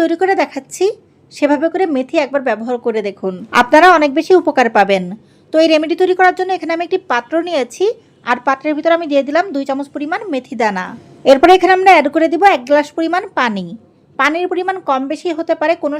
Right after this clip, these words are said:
সমস্যা নেই, তবে চেষ্টা করবেন এক গ্লাস পরিমাণ পানি ব্যবহার করার। আমাদেরকে মূলত পাত্রটি চুলায় দিয়ে জাল দিতে হবে, জাল দেওয়ার পরে যে পানি আমরা পাবো সেই পানি দিয়ে আমাদের রেমেডি তৈরি করতে হবে। তো পাত্রটি আমি চুলার উপর দিয়ে দিয়েছি, এখন চুলার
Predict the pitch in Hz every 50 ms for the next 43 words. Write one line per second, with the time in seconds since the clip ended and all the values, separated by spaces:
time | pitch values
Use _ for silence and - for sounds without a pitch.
0 | - 311 294 302 302 - 320 294 311 370 466 - _ _ _ _ - 294 294 -
1 | - 330 320 - - 330 - 349 339 370 403 370 311 262 - 294 294 302 302 -
2 | 320 311 320 370 392 359 - 262 254 277 262 247 214 214 233 226 220 214 208 -
3 | 190 180 180 170 165 254 240 240 247 277 294 294 349 339 - 403 349 330 330 320
4 | 330 330 349 392 403 392 302 285 285 294 302 294 349 339 - - 302 311 320 339
5 | 349 277 269 311 359 370 311 262 294 262 254 269 302 330 320 370 311 302 269 254
6 | 339 466 523 - _ _ _ 247 226 269 262 277 285 311 311 311 311 349 359 285
7 | 339 330 330 302 262 262 269 277 285 311 330 330 - 262 247 254 339 381 370 359
8 | 330 330 269 254 262 262 247 302 320 320 311 285 311 269 277 247 240 240 277 269
9 | 254 233 226 226 214 214 - 208 202 196 180 185 180 175 - - _ _ _ _
10 | _ _ - 320 311 311 320 311 320 330 320 359 359 370 339 359 339 339 349 359
11 | 370 370 294 311 359 370 320 330 254 233 226 - - 339 370 494 - - - 247
12 | 262 - 330 370 381 370 370 359 349 359 359